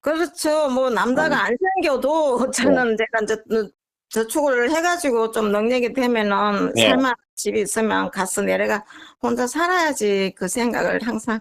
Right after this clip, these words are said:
Speaker 2: 아, 그런 생각을
Speaker 1: 했습니다.
Speaker 2: 항상 가지고 있었네. 그죠? 그러면은
Speaker 1: 네.
Speaker 2: 간단하네. 뭐 시골에 계신 남성분이나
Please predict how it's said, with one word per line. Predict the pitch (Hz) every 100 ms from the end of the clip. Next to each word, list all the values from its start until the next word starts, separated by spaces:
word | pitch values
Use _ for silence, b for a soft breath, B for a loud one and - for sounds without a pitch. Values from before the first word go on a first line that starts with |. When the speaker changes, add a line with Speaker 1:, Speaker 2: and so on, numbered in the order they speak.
| -
Speaker 2:
아, | 92 95 104 104 107
그런 | 175 170
생각을 |
Speaker 1:
했습니다. | 143 143 131
Speaker 2:
항상 | 131 135 139
가지고 | 117 151 135 123
있었네. | 147 110 92
그죠? | 92 104
그러면은 | 202 240 226 196 170 139 113 -
Speaker 1:
네. |
Speaker 2:
간단하네. | 101 104 160 214 220
뭐 | 151 113 98 90 b b b b
시골에 | - - 233 247 240 220 170
계신 | 143 143 156
남성분이나 | 131 101 98 139 131 135 110 95 85 85